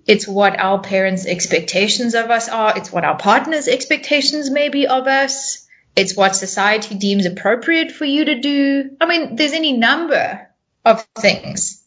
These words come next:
why you go in or on a certain pathway.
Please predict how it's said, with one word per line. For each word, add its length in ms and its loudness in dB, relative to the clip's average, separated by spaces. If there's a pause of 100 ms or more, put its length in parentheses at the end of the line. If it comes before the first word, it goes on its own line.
(140)
why 120 2
you 200 0
go 500 0 (120)
in 440 0 (240)
or 160 -2
on 260 4
a 60 -4
certain 400 -2
pathway. 640 2